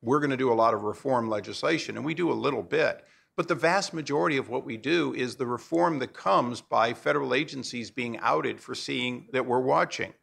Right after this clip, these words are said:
And in some cases, private enterprise, uh, such as,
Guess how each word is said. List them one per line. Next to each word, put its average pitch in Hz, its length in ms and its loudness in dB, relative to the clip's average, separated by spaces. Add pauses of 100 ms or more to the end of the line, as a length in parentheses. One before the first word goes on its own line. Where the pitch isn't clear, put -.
(560)
And 170 100 2
in 190 80 2
some 175 300 2
cases, 120 480 -4
private 123 400 0
enterprise, 110 720 0 (400)
uh, 110 320 2
such 117 320 0
as, 110 340 0